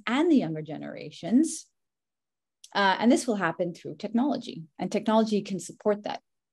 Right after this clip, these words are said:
intergenerational approach and communication. You know, our mental well-being is also something that we need to really consider.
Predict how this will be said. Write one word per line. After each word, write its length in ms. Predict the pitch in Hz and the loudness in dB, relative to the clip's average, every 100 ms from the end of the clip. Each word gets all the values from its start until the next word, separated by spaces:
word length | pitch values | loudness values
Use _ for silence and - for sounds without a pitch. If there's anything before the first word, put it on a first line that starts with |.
| - | -6
intergenerational 1040 | 160 175 170 156 - 139 - 151 127 131 - _ _ _ _ - | -2 0 0 -2 -4 -14 -10 -4 -2 -4 -8 _ _ _ _ -6
approach 480 | 170 196 151 156 | -2 0 0 0
and 160 | 156 - | -6 -8
communication. 800 | 165 135 156 - 160 - 170 160 _ _ _ _ _ _ _ _ _ _ _ _ _ _ _ _ _ _ _ | -6 -6 -8 -12 -14 -18 -18 -20 _ _ _ _ _ _ _ _ _ _ _ _ _ _ _ _ _ _ _
You 80 | 247 | 6
know, 140 | 254 | 8
our 200 | 240 233 | 8 6
mental 460 | 226 202 214 214 196 | 6 6 6 6 4
well-being 420 | 185 170 170 165 | 2 2 -2 -4
is 140 | 160 - | -4 -2
also 360 | 170 175 202 | -4 -2 -8
something 300 | 208 208 196 | -8 -8 -6
that 100 | 185 | -6
we 80 | 196 | -6
need 180 | 190 190 | -6 -6
to 120 | 180 | -4
really 200 | 185 180 | -4 -4
consider. 520 | 196 180 196 208 254 | -6 -8 -6 -4 -4